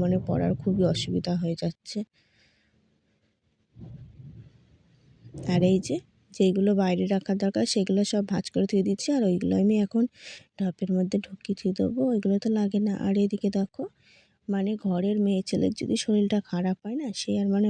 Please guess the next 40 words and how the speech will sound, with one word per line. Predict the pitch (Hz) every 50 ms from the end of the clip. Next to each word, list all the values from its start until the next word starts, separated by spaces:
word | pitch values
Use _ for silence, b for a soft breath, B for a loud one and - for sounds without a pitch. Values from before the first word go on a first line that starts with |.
| 202 202
বলার | 185 180 175 175 170
কথা | - - - -
নেই। | - - - -
এদিকে | 185 196 190 - 214 208 208
বাসনের | 196 190 190 - 196 202 202 196 196
ঝুড়ি | - - 185 190 196 196
মুড়ি | 196 196 196 220 269 381 b b b b b b b b b b _ -
দুই | 196 208 214 220
দিন | 220 220 226 226
ধরে | 226 233 226 233
এখানে | 226 214 - 220 226 226 -
কোনো | 226 226 269 277 233
মোছা | 202 196 190 - - 202
কোছা | - 202 - - 196 202
হয় | 196 185 190 190
না, | 185 190
কি | - - 285 240 208 196
অবস্থা। | 190 202 196 - - - _ - 190 196 214 _ _ _ _ _ _ _ _
তো | _ - 214 226
এই | 220 208
যে | - 285 392 - _ -
আমি | 185 175 185 185
এখন | 180 - - 208
এই | 196 190 185 190 190
বাসন | 196 185 185 - - 190
টাসনগুলো | 190 - - - 196 196 196 196 190 202 214 208
মুছে | 202 190 - - 202
কুচে | - 202 196 - -
পয়-, | 208 - 208 202 202 -
পরিষ্কার | 196 196 202 - - - 202 202
করে | - - 202 202 202 208
নেব। | 208 196 214 269 339 - b b b b b b b b b _
তো | - -
এইগুলো | 240 240 240 233 226 233
কিন্তু | 226 - 220 226 - 330 -
আমি | 320 339 381
সকালের | 370 - 196 170 - 185 185 185 180
দিকেই | 190 233 214 - 277 294 -
সারি, | - 160 151 170 170 180 - - _ _ _ _ _ _ _ _ _ _ _ _ _ _ _ _ _ _ _ _ _ _ _ _ _ _
আবার | - 240 269 262